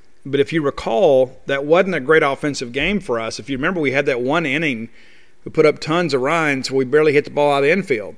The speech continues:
They couldn't field the ball. They kept walking hitters, and there was wild pitches left and right. And so, you know, Or-, Oregon State and Arkansas were more offensive teams,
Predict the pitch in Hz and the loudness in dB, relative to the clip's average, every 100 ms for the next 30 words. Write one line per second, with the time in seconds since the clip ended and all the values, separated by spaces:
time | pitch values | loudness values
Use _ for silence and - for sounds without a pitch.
0 | - 127 170 175 139 - 175 160 135 139 | -6 -2 2 0 0 2 4 4 2 2
1 | 156 151 143 143 127 135 156 143 131 131 | 2 2 0 -2 0 0 0 -2 -2 -2
2 | 143 156 123 123 113 123 135 139 143 139 | -2 -4 -6 -8 -6 -4 -2 0 2 2
3 | 156 147 131 139 - 120 139 151 127 - | -2 -6 -4 -4 -4 -4 -2 0 -2 -6
4 | - - - - - - - - - - | -20 -20 -20 -20 -20 -20 -20 -20 -20 -20
5 | - - - - - 143 131 160 156 143 | -20 -20 -20 -20 -12 -8 -4 0 2 2
6 | - - - - - - - - - - | 0 -12 -20 -20 -20 -20 -14 -10 -10 -12
7 | - - - 165 180 180 185 165 143 170 | -20 -14 0 4 4 6 6 4 2 4
8 | 160 139 170 170 143 151 143 139 147 143 | 4 2 -2 -2 0 4 4 4 2 -2
9 | 135 143 135 120 170 208 170 131 - | -2 -4 -6 -6 -2 -2 -2 -4 -8